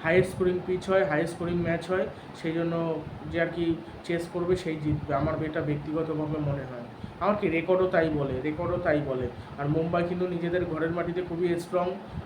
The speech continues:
মানে, চেস করার দিক থেকে দুশো plus রান তিনবার কিন্তু চেস করেছিল আগের বছর। টিম ডেভিডকে অত পরে না নামিয়ে একটু আগে খেলানো উচিত। আর স্পিন বলটা সে খেলতে পারে না, আমি মেনে নিচ্ছি।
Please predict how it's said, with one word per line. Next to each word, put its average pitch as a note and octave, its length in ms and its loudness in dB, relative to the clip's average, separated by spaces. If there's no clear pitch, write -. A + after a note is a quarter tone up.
মানে, D#3 320 0
চেস F3+ 180 6
করার F3+ 220 4
দিক F3+ 180 0
থেকে F#3 160 2
দুশো E3+ 400 0
plus F3 260 2
রান F3 100 2
তিনবার F3 340 -2
কিন্তু F3+ 200 -2
চেস F3 300 -2
করেছিল F3+ 340 0
আগের E3 240 2
বছর। F#3 360 0
টিম G3+ 220 6
ডেভিডকে G#3+ 420 4
অত G3 360 2
পরে G3+ 160 6
না F#3+ 160 4
নামিয়ে G3+ 300 2
একটু F#3+ 180 2
আগে E3+ 200 4
খেলানো F3 340 0
উচিত। E3+ 200 -2
আর E3 60 2
স্পিন F3 480 -2
বলটা G3+ 320 2
সে G3+ 180 -2
খেলতে F3+ 320 -2
পারে G3 200 2
না, G#3 80 2
আমি G3+ 140 2
মেনে F#3+ 220 2
নিচ্ছি। G3 380 2